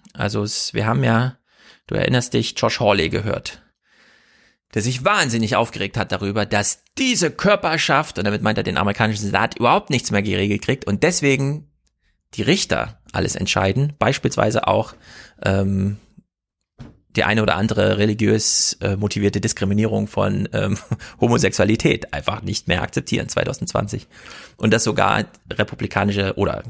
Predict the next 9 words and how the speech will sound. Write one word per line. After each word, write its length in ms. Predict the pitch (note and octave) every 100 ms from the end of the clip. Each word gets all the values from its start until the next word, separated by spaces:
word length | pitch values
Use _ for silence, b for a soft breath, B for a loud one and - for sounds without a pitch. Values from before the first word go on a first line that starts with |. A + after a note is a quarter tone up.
| -
konservative 500 | G#2+ G#2 G2 G#2 G2+
Richter 200 | G#2+ F#2+
machen. 320 | F#2+ - - _ B B B B -
Und, 560 | A#2 A2 A2+ A2+ A2+ -
ähm, 320 | G2+ G2+ G2+
was, 340 | G#2 - - -
ähm, 540 | F#2 G2 G2 F#2+ F#2+ F#2+
Biden 300 | A#2+ E3 C#3
hier, 260 | A#2 -